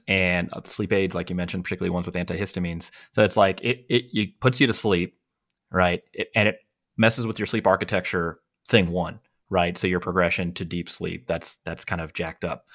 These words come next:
So already you're like, "Hmm, not getting as high quality of sleep as I'd want, even if I'm sleeping more or having an easier time to sleep." But in addition to that, your likelihood of having apneic episodes goes up too. So maybe if you were borderline before, now you're actually, you know, a night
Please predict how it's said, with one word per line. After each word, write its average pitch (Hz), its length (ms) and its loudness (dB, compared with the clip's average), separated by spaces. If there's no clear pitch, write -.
So 101 180 4
already 98 360 6
you're 90 140 0
like, 85 280 -2
"Hmm, 90 220 2
not 95 220 4
getting 95 220 0
as 87 240 -2
high 92 100 0
quality 95 400 4
of 87 60 -2
sleep 92 240 -4
as 87 80 -4
I'd 87 100 -2
want, 117 200 2
even 101 160 2
if 92 120 -2
I'm 90 80 -4
sleeping 90 340 -2
more 90 320 0
or 90 120 -4
having 90 220 -6
an 90 100 -6
easier 87 240 -6
time 101 240 0
to 90 80 -2
sleep." 85 260 -6
But 110 80 6
in 107 80 4
addition 107 380 2
to 107 60 -6
that, 90 300 -2
your 87 320 4
likelihood 90 560 0
of 85 140 -6
having 87 420 -6
apneic 90 360 -6
episodes 87 560 -4
goes 90 300 -2
up 82 180 -8
too. 92 320 4
So - 120 -2
maybe 104 200 6
if 113 100 2
you 110 60 4
were 95 80 2
borderline 98 420 6
before, 87 540 4
now 92 160 4
you're 92 180 2
actually, 85 500 -4
you 87 80 -6
know, 80 200 -4
a 90 80 0
night 87 340 -4